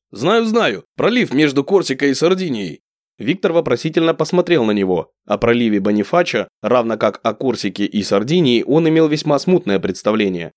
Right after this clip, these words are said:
А точнее, никакого представления он не имел вовсе. В отличие от Кашкадёра, Виктор по Средиземному морю не плавал. "Мрачное местечко вообще-то",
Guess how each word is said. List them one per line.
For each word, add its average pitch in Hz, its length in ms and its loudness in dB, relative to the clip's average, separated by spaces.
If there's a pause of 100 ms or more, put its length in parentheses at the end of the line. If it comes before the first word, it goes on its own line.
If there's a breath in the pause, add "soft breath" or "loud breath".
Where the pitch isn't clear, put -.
(120)
А 117 100 0
точнее, 113 640 -2
никакого 151 560 0
представления 139 680 0
он 123 260 2
не 135 100 2
имел 87 240 0
вовсе. 123 440 0 (240)
В 104 100 -2
отличие 113 420 0
от 95 100 -4
Кашкадёра, 113 600 0 (160 soft breath)
Виктор 127 400 -2
по 101 120 -4
Средиземному 110 600 0
морю 98 260 2
не 131 120 2
плавал. 117 460 0 (380)
"Мрачное 214 520 0
местечко 214 480 0
вообще-то", 104 600 0